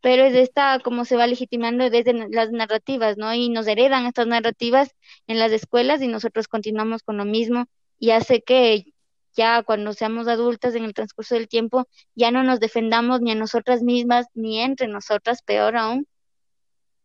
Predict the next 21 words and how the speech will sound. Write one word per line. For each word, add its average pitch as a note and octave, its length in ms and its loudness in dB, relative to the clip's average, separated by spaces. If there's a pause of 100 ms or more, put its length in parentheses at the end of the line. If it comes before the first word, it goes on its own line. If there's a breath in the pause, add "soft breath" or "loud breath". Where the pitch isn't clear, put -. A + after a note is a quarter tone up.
(120)
y C#4 220 4
ni, C#4 360 2
ni C4 160 4
para B3 220 2
la B3 140 2
tierra, C#4+ 380 -2
pues, - 260 -20
porque A#3 300 -4
si A#3+ 220 -6
ni A#3+ 180 -2
a A#3 60 -2
mí B3+ 300 0
como G#3+ 240 -2
mujer, A3 500 -2
como G3+ 400 -6
mi, A3 300 -6
mi, A3+ 240 -6
mi A3+ 200 -6
cuerpo B3+ 540 2
y A#3 160 2
que A3 280 -2